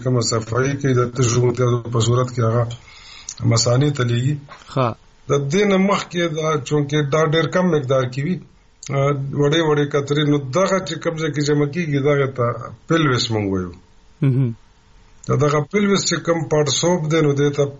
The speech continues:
Speaker 1: پیلونیفرایټس وایي.
Speaker 2: صحیح دی.
Speaker 1: او دا بل خو چې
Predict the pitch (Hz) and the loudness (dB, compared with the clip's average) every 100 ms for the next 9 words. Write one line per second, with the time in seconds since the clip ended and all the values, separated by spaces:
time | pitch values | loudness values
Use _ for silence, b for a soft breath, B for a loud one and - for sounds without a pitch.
0 | - 151 139 117 104 95 98 90 87 - | 0 2 2 0 -4 -4 -4 -4 -4 -6
1 | 82 78 - - - - 143 123 110 - | -8 -12 -14 -20 -12 -4 0 0 0 -4
2 | - _ b b b 113 120 117 - - | -18 _ b b b -2 0 0 -4 -10
3 | - - 104 123 131 131 156 151 147 139 | -14 -8 -4 0 2 2 2 2 2 0
4 | 113 123 | -2 -6